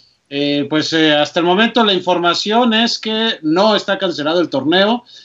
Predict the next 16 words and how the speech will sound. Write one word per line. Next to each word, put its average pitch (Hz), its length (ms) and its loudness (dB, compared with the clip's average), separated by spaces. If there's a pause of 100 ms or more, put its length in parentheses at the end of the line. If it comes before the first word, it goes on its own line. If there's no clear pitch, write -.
(120)
que 139 140 -4
se 147 140 0
siguen 202 360 0
discutiendo 165 560 -2
las 151 200 0
opciones 220 680 -2
y 175 220 0
que 175 120 -4
será 156 200 -4
el 160 100 -2
día 170 120 2
de 165 80 0
mañana 208 480 2
en 185 80 0
la 151 80 0
junta, 196 560 -2